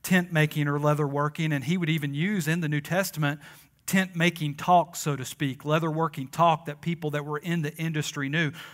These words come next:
For instance, when he said we should rightly divide the word of truth,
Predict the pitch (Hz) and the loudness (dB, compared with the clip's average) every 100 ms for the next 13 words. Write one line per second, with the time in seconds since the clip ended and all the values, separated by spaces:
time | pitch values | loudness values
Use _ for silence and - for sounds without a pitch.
0 | - 170 170 190 - 160 151 - 160 147 | -6 4 4 4 4 2 0 -4 -2 0
1 | 180 165 160 147 170 - 147 131 143 165 | 0 2 2 2 -2 -2 -6 -2 4 4
2 | 185 180 180 147 131 160 170 147 139 156 | 4 0 0 0 2 4 4 0 -2 0
3 | 156 151 - 190 196 139 - | 0 -2 -4 0 2 0 -4